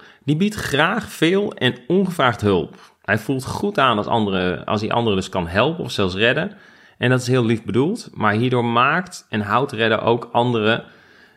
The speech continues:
zich, zeg maar, anderen afhankelijk van zijn hulp. En dit zou zomaar, ja, dat zullen, kunnen de moeders zijn,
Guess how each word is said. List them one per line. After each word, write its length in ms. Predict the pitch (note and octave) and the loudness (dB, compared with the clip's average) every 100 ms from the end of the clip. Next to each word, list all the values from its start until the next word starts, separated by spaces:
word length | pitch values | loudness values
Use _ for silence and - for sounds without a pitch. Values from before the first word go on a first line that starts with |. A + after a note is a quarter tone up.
| _ | _
zich, 300 | - A2+ - _ - | -4 -4 -4 _ -10
zeg 200 | - G#2+ | -6 0
maar, 300 | G#2 G#2 - | 4 4 4
anderen 380 | B2 A2+ G#2 | 2 2 -2
afhankelijk 580 | A2+ F2 F2 D3 C3+ G2 | -4 -2 0 2 2 -2
van 100 | G2 | -2
zijn 160 | F2 E2 | -4 -2
hulp. 320 | E2 C#2+ - - _ _ _ _ _ _ - | -2 -4 -10 -20 _ _ _ _ _ _ -8
En 120 | - D#3+ | -2 0
dit 180 | G#3 | 0
zou 180 | G#3+ C#3+ | 2 2
zomaar, 600 | A#2+ A#2 G#2+ G#2+ G2+ - | 4 4 6 4 2 -2
ja, 180 | A#2+ G#2 | 0 0
dat 120 | F#2+ | 0
zullen, 340 | - D3 A#2 - | 0 0 0 0
kunnen 240 | C3+ A2 | 2 2
de 60 | F#2 | 2
moeders 320 | G#2+ G3+ G3 | 2 2 0
zijn, 380 | - F2+ D#2 | 0 0 -4